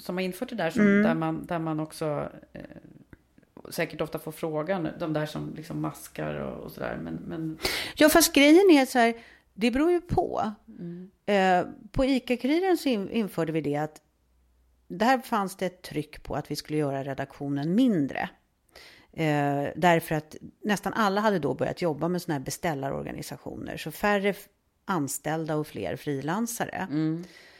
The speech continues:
Speaker 2: Och vi ville vara en stor redaktion därför vi tyckte det var viktigt. Det var där idéerna föddes och det var i snacken och samtalen vi liksom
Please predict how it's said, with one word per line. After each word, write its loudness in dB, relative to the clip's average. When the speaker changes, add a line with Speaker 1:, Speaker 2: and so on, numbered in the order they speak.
Speaker 2:
Och 0
vi 8
ville 6
vara 6
en 2
stor -4
redaktion -2
därför -4
vi -2
tyckte -6
det 0
var 0
viktigt. -4
Det 0
var 4
där 4
idéerna 2
föddes -2
och -2
det -2
var 2
i 0
snacken -4
och -2
samtalen 0
vi 0
liksom -2